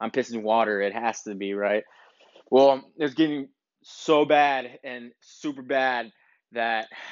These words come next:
I pulled, uh, you know, the, the move, right? The, the move to, I see, I see this huge black, you know, trash bag going around for all the cans,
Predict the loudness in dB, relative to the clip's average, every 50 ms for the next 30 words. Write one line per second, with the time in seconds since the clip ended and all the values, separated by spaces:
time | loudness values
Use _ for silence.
0 | -18 -18 -12 -8 -8 -8 -8 -8 -8 -6 -6 -6 -6 -8 -10 -12 -6 -4 -2 -2
1 | 0 -2 -2 -4 -4 -6 -8 -10 -12 -14 -14 -14 -14 -10 -8 -4 0 2 2 2
2 | 2 2 0 0 -2 -4 -6 -6 -4 -2 0 2 4 6 6 6 6 6 4 2
3 | 0 0 0 -2 -2 -4 -6 -6 -6 -6 -8 -8 -8 -6 -4 -2 -2 -2 -2 -4
4 | -4 -2 0 0 0 0 -4 _ _ _ -20 -20 -20 -18 -18 -16 -16 -16 -16 -18
5 | -20 -20 -20 _ -20 -8 -6 -6 -4 -2 0 0 2 4 2 2 2 2 2 2
6 | 2 2 0 0 2 2 0 0 -2 0 4 6 6 6 4 2 -2 _ -6 -4
7 | -2 0 0 -2 -2 -4 -2 0 0 0 0 0 2 2 2 2 0 -2 -2 -2
8 | -2 -2 -4 -4 -4 -2 -2 -4 -4 -6 -10 -10 -8 -6 -4 -4 -4 -6 -8 -10
9 | -14